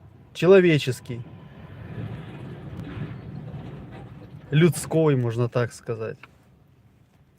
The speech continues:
Мне все равно, чей Крым, я, я за то, чтобы не убивали людей, какие бы они ни были. Ясно вам? Э,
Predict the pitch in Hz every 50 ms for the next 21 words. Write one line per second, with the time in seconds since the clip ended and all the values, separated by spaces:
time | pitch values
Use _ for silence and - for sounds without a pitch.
0 | _ _ - _ _ _ _ _ _ _ _ _ _ _ 147 160 202 196 - -
1 | 220 208 208 208 208 202 165 143 - 156 151 147 - - 180 220 214 190 156 143
2 | 143 143 139 139 135 127 - - - - - _ - 143 151 151 143 160 147 196
3 | 190 - - - 151 143 147 147 151 147 143 135 143 151 170 160 151 147 139 131
4 | 131 135 123 127 123 120 120 - 135 123 - 175 175 156 143 156 151 151 147 143
5 | 135 123 113 107 110 113 110 110 120 127 - _ _ _ _ _ 127 135 160 147
6 | - - 120 113 113 - - 117 - _ _ _ _ _ _ _ _ _ _ _
7 | _ _ _ _ _ _ _ _ _ _ _ _ _ _ _ _ _ _ _ _
8 | _ _ _ _ _ _ _ _ _ _ _ _ _ _ - - - - 123 123